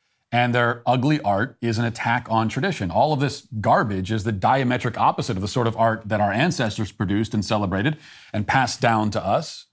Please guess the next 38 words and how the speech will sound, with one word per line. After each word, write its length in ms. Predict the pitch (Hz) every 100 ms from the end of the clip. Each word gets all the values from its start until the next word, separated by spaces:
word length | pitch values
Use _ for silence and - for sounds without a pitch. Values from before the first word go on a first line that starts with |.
| _ _ _ _ _ _ _
And 300 | 131 131 131 -
that's 280 | 131 139
reason 320 | 123 147 156 185
enough 260 | 233 214
for 120 | 127
our 160 | 110 117
cultural 580 | - 123 117 127 120 120
elites, 440 | 113 98 139 -
those 280 | 107 113 113
in 80 | 117
charge 420 | - 113 113 104
of 100 | 110
facilitating 760 | - - 156 151 - 113 107 101
our 120 | 101
cultural 440 | - 104 - 104
decline, 460 | 92 - 95 90 117
to 100 | 117
prefer 360 | 117 113 139 143
the 80 |
garbage. 540 | 143 180 170 85 - - _ _ _ _ _ _ _ _ _ _ _ _ _ _ _ _ _ _ _ _ _ _ _
But 100 | 147
most 180 | 190 190
of 80 |
all, 340 | 160 139 - _
they 220 | 117 131
make, 240 | 120 139 139 -
they 160 | 123
make 240 | 120 147 127
ugly 280 | 120 110
things 340 | 101 95 90 85
because 340 | 110 - 98
they 140 | 101 95
hate 400 | - 104 82 90
beauty. 380 | 95 80 69 - _ _ _ _ _ _ _
The 80 | 127
artists 300 | 175 202 -
of 100 | 147
antiquity, 640 | 135 110 156 110 78 73